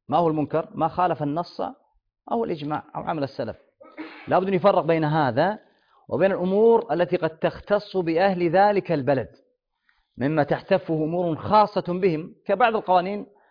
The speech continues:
التي تخص بعض البلدان ويختلف أهل البلد حولها،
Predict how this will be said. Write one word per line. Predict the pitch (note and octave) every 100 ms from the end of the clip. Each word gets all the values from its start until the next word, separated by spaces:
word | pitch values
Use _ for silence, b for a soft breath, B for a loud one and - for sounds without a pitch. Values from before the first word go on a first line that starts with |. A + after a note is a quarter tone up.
| b -
التي | F#3 F#3 F3+
تخص | G3 - A#3 A#3
بعض | A3 B3 G3+
البلدان | A3 C4 G#3+ E3 G3+ - _
ويختلف | - D#3+ - G3 D#3+
أهل | D#3 D#3
البلد | D3 F3 F3+ - -
حولها، | A#3 A3+ C3+ D#3